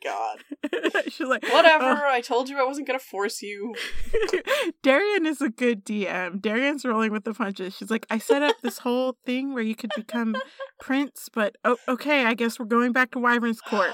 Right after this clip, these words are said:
Speaker 1: <sighs>
Speaker 2: sure."
Speaker 1: "When we started the plot, I told you I didn't wanna be a prince." <laughs>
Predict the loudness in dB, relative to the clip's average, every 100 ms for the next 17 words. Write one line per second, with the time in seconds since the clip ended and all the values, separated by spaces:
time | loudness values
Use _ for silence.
0 | -4 -2 0 0 -2 0 2 2 -2 0
1 | 2 2 0 -4 -4 0 2 4 2 0
2 | -4 -6 -4 -2 -2 0 -2 0 -2 -2
3 | -4 -4 -6 -6 -6 -8 -6 -6 -6 -6
4 | -14 -16 _ _ _ _ 0